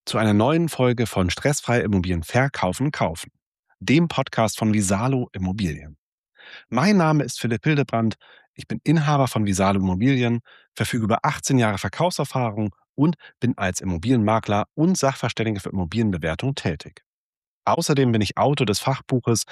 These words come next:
Immobilienverkauf in sieben Schritten und mit mehr als hunderttausend Streams und Downloads dürfte dieser Podcast schon sehr, sehr vielen Menschen dabei geholfen haben,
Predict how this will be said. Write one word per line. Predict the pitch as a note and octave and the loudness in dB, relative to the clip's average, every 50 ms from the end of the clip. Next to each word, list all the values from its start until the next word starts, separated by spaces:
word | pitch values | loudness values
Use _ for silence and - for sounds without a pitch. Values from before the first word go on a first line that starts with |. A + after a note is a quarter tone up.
| - - - - | -16 -20 -18 -10
Immobilienverkauf | - B2 A2 G#2 G2+ A#2+ C#3+ C#3 B2 - - - - A2+ G2+ - | -4 0 2 2 4 4 4 4 2 0 -2 0 0 0 0 2
in | G2+ F#2+ | 0 2
sieben | G#2 G2+ G2 | 2 2 2
Schritten | - - F3 F#3 - D#3 D#3 D3+ - - - - - - - - | 2 0 0 0 2 2 0 0 0 -6 -20 -20 -20 -20 -12 -2
und | - C3+ C3 B2 - - - - - | 2 2 2 2 2 -2 -20 -16 -6
mit | - G2+ - | -6 -4 -2
mehr | G2 G2+ G#2 F#2+ C#2+ | 0 0 0 2 0
als | D#2 F#2 - - - - | 0 -2 -4 -4 -2 0
hunderttausend | F#3+ G3+ F#3+ E3 C#3+ - - - C#3 C3 A#2+ G#2+ G#2 F#2 | 2 4 4 2 2 0 -2 -2 0 0 2 2 0 0
Streams | - - - B2+ C#3 C#3 - - | 0 0 2 4 4 4 4 2
und | E2 G2 F2 | 0 0 2
Downloads | A2 G#2+ A#2 A#2 A2+ G#2 - - | 2 4 4 4 2 2 0 0
dürfte | - A2 - - G2+ | -2 -2 0 0 -2
dieser | F#2 E2+ F2+ | 0 0 -2
Podcast | E2 - A#2+ G2+ - - G#2 G2 - | -2 -2 -4 -4 -2 -2 -2 -2 -2
schon | - - F#2 F2+ | -2 0 0 0
sehr, | E2+ D#2+ F#2 G#2+ C3 C#3 | 0 2 2 4 4 4
sehr | C3+ B2+ A2+ | 4 2 2
vielen | - - G#2 G2 G2 | 2 2 2 4 4
Menschen | G2 G2+ - - G#2 | 2 2 0 0 0
dabei | F#2+ E2 F2 E2+ | 2 2 0 0
geholfen | F2+ F2+ G2 - - - G2+ F#2 | 2 0 0 0 0 -2 -4 -2
haben, | - G2 F#2+ F2+ F#2+ | 0 0 0 0 0